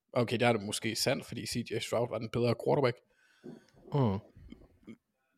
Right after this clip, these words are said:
Speaker 1: M-, men lige, lige nu, altså, Jaguars er ikke et sted, hvor jeg vil sige, at de spilmæssigt står meget bedre. Og selvfølgelig,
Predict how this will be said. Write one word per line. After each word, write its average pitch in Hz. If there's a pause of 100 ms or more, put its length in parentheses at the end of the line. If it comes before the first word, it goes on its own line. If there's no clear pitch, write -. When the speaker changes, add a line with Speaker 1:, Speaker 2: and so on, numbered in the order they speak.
(160)
Speaker 1:
M-, 143
men 127
lige, 143
lige 151
nu, 185 (500)
altså, 117 (460)
Jaguars 135
er 113
ikke 135
et 127
sted, 135
hvor 113
jeg 110
vil 113
sige, 139
at 120
de 113 (180)
spilmæssigt 139
står 123
meget 117
bedre. 139 (320)
Og -
selvfølgelig, 113